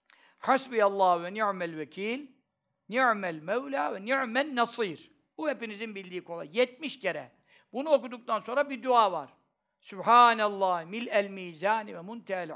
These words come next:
ilm ve meblegar rıda ve zinetel arş. Uzun ömür için ben bunu her gün zaten okurum. Hadis-i şerifte diyor ki, düşmanına galip gelmeyi, kötü ölmekten korunmayı, rızkının artmasını,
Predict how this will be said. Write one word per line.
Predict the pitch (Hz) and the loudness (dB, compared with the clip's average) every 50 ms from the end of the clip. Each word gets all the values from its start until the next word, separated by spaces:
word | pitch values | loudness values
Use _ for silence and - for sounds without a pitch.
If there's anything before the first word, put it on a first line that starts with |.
| 147 214 | -6 -6
ilm | 247 240 - | -8 -8 -10
ve | 185 175 | -14 -14
meblegar | 190 220 226 214 190 180 147 160 160 151 | -12 -12 -14 -12 -14 -14 -12 -12 -14 -14
rıda | 160 196 214 254 254 240 | -14 -14 -8 -8 -8 -8
ve | 208 | -8
zinetel | 170 190 - - - - - | -12 -16 -18 -18 -16 -18 -20
arş. | - - - _ _ _ _ _ _ | -20 -20 -20 _ _ _ _ _ _
Uzun | - 226 202 254 285 | -14 -12 -10 -6 0
ömür | 277 254 247 247 240 | 0 0 0 -2 -8
için | 214 - - 254 254 226 | -10 -12 -14 -10 -4 -2
ben | 254 247 226 | -2 -2 -2
bunu | 202 196 226 254 262 - - _ _ _ _ _ _ | -4 -8 -8 -8 -8 -10 -14 _ _ _ _ _ _
her | - 269 285 | 6 6 6
gün | 277 226 233 220 | 6 2 -6 -4
zaten | 190 208 196 190 - 247 | 0 0 0 0 0 -4
okurum. | 220 196 190 185 175 151 | -6 -6 -6 -10 -12 -8
Hadis-i | 147 170 190 190 185 | -6 -6 -6 -6 -6
şerifte | - 220 208 208 - 214 202 190 | -8 -8 -8 -6 -6 -8 -8 -6
diyor | 220 254 269 262 277 | -2 -2 -2 -2 -4
ki, | 247 262 262 269 269 _ _ _ _ _ _ _ _ _ _ _ _ _ _ _ _ _ _ _ _ _ _ _ _ _ - | -6 -6 -6 -6 -8 _ _ _ _ _ _ _ _ _ _ _ _ _ _ _ _ _ _ _ _ _ _ _ _ _ -12
düşmanına | 214 220 - 208 226 226 220 220 220 226 247 247 240 - - _ | -12 -12 -8 -2 0 0 0 2 2 2 2 0 0 -6 -18 _
galip | - 185 180 175 185 220 220 - | -6 -2 0 0 0 0 -2 -4
gelmeyi, | - 240 240 247 240 247 247 254 277 285 - _ _ _ _ _ _ - | -2 -2 -2 0 -2 -2 -2 -2 -4 -6 -12 _ _ _ _ _ _ -6
kötü | - 208 196 196 - | -2 -2 -2 -2 0
ölmekten | 285 247 233 240 226 226 214 214 - - 233 254 247 | 2 4 4 2 2 -2 -4 -4 -2 -4 -4 -2 -2
korunmayı, | 233 247 247 262 262 262 262 262 269 285 294 _ _ _ _ _ _ _ 151 | -4 -4 -4 -4 -4 -2 -2 -2 -2 -4 -6 _ _ _ _ _ _ _ -6
rızkının | 170 214 208 - - 226 240 254 269 | -6 -6 -6 -6 -6 -4 -4 0 4
artmasını, | 269 262 262 - - 262 254 254 269 269 277 294 302 | 6 4 4 4 0 -2 -2 -2 -4 -6 -4 -4 -6